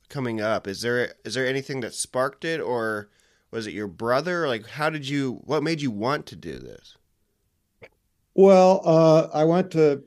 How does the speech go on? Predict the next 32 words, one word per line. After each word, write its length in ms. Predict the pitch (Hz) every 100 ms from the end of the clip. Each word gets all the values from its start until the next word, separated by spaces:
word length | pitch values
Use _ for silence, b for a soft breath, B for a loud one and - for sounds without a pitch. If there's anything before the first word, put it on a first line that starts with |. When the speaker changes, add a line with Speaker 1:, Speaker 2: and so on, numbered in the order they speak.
| _
Speaker 2:
school 560 | - - 160 165 143
at 160 | 113 - _ _ _ _ _
the 80 | -
College 440 | - 151 151 143 113
of 80 |
Saint 340 | - 147 135 135
Thomas 520 | 139 131 117 98 -
in 80 | 101
Saint 340 | - 127 123
Paul, 260 | 131 123 120
Minnesota, 720 | 117 117 - 110 110 110 113
and 80 | 104
I 100 | 110
was 160 | 110 101
gonna 260 | 127 117
be 260 | 107 117 110
a 40 |
music 460 | 110 123 135 131 -
major, 440 | 113 117 113 113
but 180 | 101 110
I 100 | 104
couldn't 400 | 101 127 120 110
really 280 | 110 110 104
sing 380 | - 117 117 113
that 220 | 104 92
well, 300 | 104 104 110
and 80 | 98
I 40 |
couldn't 300 | 95 113 107
play 220 | 104 110
the 100 | 98
piano. 640 | - 113 104 104 107 104